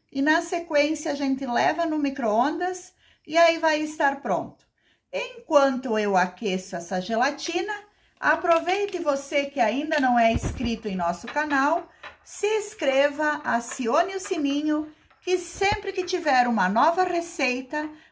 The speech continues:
você ficará sabendo. Então, aqui é só misturar, não precisa mexer, tá, pessoal? Misturo com a água e vamos colocar no micro-ondas quinze segundos.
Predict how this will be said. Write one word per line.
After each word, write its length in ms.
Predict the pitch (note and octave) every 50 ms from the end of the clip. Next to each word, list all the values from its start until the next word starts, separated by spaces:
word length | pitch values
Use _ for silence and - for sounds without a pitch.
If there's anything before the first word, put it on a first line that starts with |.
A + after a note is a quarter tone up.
| _ -
você 400 | E4 F#4 F#4 F#4 - F4+ D#4+ D#4+
ficará 480 | D#4+ E4 - - D#4+ C#4+ C4+ C4 C4 C4
sabendo. 640 | - - C#4 B3+ G#3 E3+ C#3+ - - - - - - - _ - - - - - - -
Então, 160 | - - G4 F#4+
aqui 220 | F4+ F4 F4 E4+
é 80 | D4+ D4+
só 260 | - - F4+ F4+ G4
misturar, 540 | G#4 G4+ - - F4+ E4+ B3+ A#3 A#3+ C4+ C#4
não 220 | C4+ C4+ D4+ F4+
precisa 420 | - F4 E4+ - D#4 C4+ C4+ C4
mexer, 580 | A#3 G#3+ G3 - - - - C#4 C4+ D4+ D#4 -
tá, 140 | A#3+ G#3+ G#3+
pessoal? 580 | - C4 C4 - - C#4+ B3+ B3 B3+ B3+ - - - - _ _ _ -
Misturo 540 | A#3 B3+ B3 - - - E4+ E4+ F4 E4+ E4+
com 180 | D4+ C4+ A#3+
a 80 | A3 F#3+
água 640 | E3+ E3 F3 G#3+ C4 D4+ C#4 C#4+ E4+ F4 F4 F4 - - - - - -
e 120 | F4+ F4
vamos 360 | E4+ F4 F4 F4 E4+ E4+ -
colocar 480 | - - E4 D4+ D4+ D4 D4+ D#4 C4+ C4
no 120 | C#4 C#4
micro-ondas 720 | C4 B3+ - - B3 B3 B3 C#4 D4 D4+ D4 D4 C#4+ - -
quinze 340 | - D4 C#4+ C#4+ C4+ C4+ C4+
segundos. 720 | - - - - - - - - - - - - -